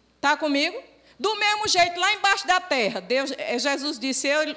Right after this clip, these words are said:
a, a mim foi dada toda a autoridade." Aonde? No céu, na terra. Lá embaixo também tem gabinete.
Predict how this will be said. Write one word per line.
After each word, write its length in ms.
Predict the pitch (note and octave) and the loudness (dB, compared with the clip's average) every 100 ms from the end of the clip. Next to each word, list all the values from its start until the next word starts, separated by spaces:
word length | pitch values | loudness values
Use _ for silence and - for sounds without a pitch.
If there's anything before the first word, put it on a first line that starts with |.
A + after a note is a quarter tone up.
| - - | -6 0
a, 400 | C4 B3+ B3 D4 | 2 2 0 0
a 40 | |
mim 240 | C#4 F4+ A#4 | 0 -2 -2
foi 180 | F4+ | -4
dada 260 | B3 B3 C4 | -2 -2 -2
toda 260 | - C#4+ D4 | -4 -2 -2
a 20 | |
autoridade." 640 | D4+ C#4 C4+ F3+ E3 D#3 - - - | -2 -4 -2 -4 -4 -6 -14 -10 0
Aonde? 500 | C4+ C4+ F#3+ D3 C3+ _ _ _ _ _ | 2 2 -2 -6 -16 _ _ _ _ _
No 200 | - F#3+ | -14 -8
céu, 580 | F#3 - F#3+ F#3+ G#3+ D#4 - - - - | -6 -4 -2 -2 -2 -6 -10 -20 -20 -18
na 300 | F3+ F3+ F3 | -12 -8 -8
terra. 560 | E3 - E3+ G#3 D#4 D4 - - - - - - - - - - | -8 -8 -4 -4 -6 -10 -14 -16 -20 -20 -20 -20 -20 -20 -14 0
Lá 200 | D#4+ G4+ | 2 4
embaixo 280 | F#4 F#4+ - | 4 2 0
também 240 | F4+ F4+ | -4 -4
tem 160 | F4+ F4+ | -4 -2
gabinete. 720 | F4+ G4 F4+ B3+ A#3+ - | -2 -2 -2 0 -2 -6